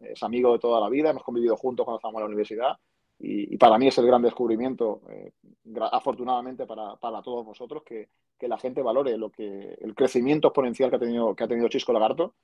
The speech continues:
porque cuando afronta el primer reto de decir, "Oye, Chisco,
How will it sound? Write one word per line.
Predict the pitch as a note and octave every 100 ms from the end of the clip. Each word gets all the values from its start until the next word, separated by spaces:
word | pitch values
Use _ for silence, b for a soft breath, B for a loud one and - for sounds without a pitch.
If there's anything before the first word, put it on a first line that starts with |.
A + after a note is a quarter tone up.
| _ _ _
porque | A#2 A2 A2+ G#2+ G#2+ G#2 G2 F#2+
cuando | A#2+ A2
afronta | - C3 C#3+
el | C#3+ B2+
primer | C#3 B2+
reto | C3+ C3+
de | C3
decir, | B2 C3
"Oye, | C#3 A#2 A2+ A#2+ - _ -
Chisco, | D3 D#3+ B2